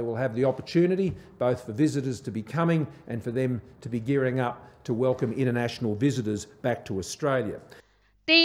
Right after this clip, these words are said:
Speaker 2: ਜਿਨ੍ਹਾਂ ਲੋਕਾਂ ਦੀ ਵੈਕਸੀਨੇਸ਼ਨ ਨਹੀਂ ਹੋਈ ਹੈ, ਉਹਨਾਂ ਨੂੰ ਇਹ ਸਾਬਤ ਕਰਨਾ ਪਵੇਗਾ ਕਿ ਉਹ ਅਜਿਹਾ ਕਿਸੇ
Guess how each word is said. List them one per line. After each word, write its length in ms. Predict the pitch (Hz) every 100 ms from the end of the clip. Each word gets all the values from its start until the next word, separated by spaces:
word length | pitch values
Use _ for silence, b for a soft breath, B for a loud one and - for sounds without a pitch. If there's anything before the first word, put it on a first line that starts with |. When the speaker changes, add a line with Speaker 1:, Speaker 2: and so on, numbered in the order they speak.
| 294 180
Speaker 2:
ਜਿਨ੍ਹਾਂ 200 | 175 175
ਲੋਕਾਂ 300 | 170 - 240
ਦੀ 140 | 254 190
ਵੈਕਸੀਨੇਸ਼ਨ 640 | - - 185 175 - 226 175
ਨਹੀਂ 300 | 160 156 285 247
ਹੋਈ 180 | 165 156
ਹੈ, 180 | 226 170 - _ _ _ 196
ਉਹਨਾਂ 240 | 196 214
ਨੂੰ 200 | 208 208 -
ਇਹ 180 | 190 202 190
ਸਾਬਤ 520 | - 165 151 - 202 -
ਕਰਨਾ 300 | 208 185 277
ਪਵੇਗਾ 440 | 208 151 147 202 160 B B B B
ਕਿ 140 | 294 -
ਉਹ 320 | 285 277 311 -
ਅਜਿਹਾ 440 | 160 190 185 175 -
ਕਿਸੇ 300 | 185 - 185